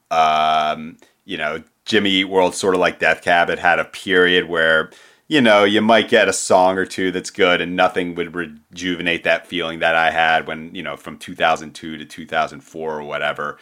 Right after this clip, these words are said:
Uh, Integrity Blues really fucked up the game for a lot of these, like, uh, legacy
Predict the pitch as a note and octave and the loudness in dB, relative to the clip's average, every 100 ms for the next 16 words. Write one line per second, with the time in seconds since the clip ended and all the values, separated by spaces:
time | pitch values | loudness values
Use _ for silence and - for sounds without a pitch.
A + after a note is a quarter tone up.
0 | - - - - A2 G#2+ A2 - - C3+ | -20 -20 -6 4 8 8 6 2 -4 0
1 | G#3 B3+ F#3+ A#2+ B2+ A2 A#2 G#2+ - - | 2 4 2 2 2 2 2 0 0 4
2 | G#2 - G2 - E2 F2 F2 E2 F2+ F2 | 4 4 2 0 -4 -2 -2 -2 -4 2
3 | F2+ F2+ E2+ E2+ E2 E2+ E2+ E2 E2+ F2 | 4 4 2 -6 -8 -4 -2 -2 -2 -2
4 | D#2+ F2 F#2 F2+ F2 F2+ F2+ | -2 0 0 0 -4 -6 -8